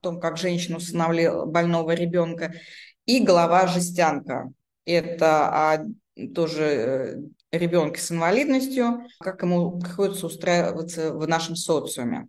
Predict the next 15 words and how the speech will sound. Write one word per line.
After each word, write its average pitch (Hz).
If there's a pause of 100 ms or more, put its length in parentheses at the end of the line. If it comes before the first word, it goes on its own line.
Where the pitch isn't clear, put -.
Здесь 269
выбор, 226
скажем, 190
редакции. 180 (640)
Многих 240
фильмов 214
нет. 165 (580)
Здесь, 240
например, 196
я 196
не 190
включала, 180 (280)
э, 156
короткометражные 185
фильмы, 131